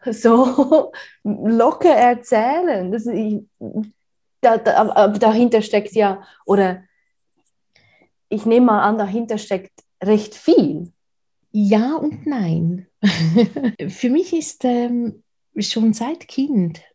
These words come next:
Speaker 2: fühle ich mich der Pflanzenwelt sehr, sehr verbunden und finde das einfach, es ist für mich völlig logisch, dass ich mich kümmere, dass ich schaue, dass ich beobachte und dass ich mich eben wirklich auch als Teil davon fühle.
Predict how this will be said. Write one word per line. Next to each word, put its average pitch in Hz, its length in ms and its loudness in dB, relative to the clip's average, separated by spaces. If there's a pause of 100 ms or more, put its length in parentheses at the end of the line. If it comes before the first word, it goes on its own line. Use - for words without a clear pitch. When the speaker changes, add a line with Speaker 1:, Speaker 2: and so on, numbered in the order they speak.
Speaker 2:
fühle 240 260 -2
ich 233 140 -6
mich 220 140 0
der 214 100 -2
Pflanzenwelt 196 760 -2
sehr, 208 300 0
sehr 190 180 -2
verbunden 160 720 -4 (260)
und 202 160 2
finde 202 320 2
das 190 180 -4
einfach, 185 320 -6
es 196 100 -2
ist 196 160 -6
für 202 100 0
mich 190 240 0
völlig 240 420 -2
logisch, 247 580 -4 (420)
dass 202 200 -4
ich 208 160 -6
mich 202 240 0
kümmere, 262 500 -2
dass 214 220 -4
ich - 180 -4
schaue, 226 460 -2
dass 226 160 -8
ich 208 160 -10
beobachte 226 840 -4 (600)
und 214 200 0
dass 208 140 2
ich 220 160 -2
mich 214 180 4
eben 220 280 0
wirklich 233 420 -4
auch 220 220 -2
als 202 220 -4
Teil 202 380 -2
davon 240 380 -6
fühle. 233 560 -4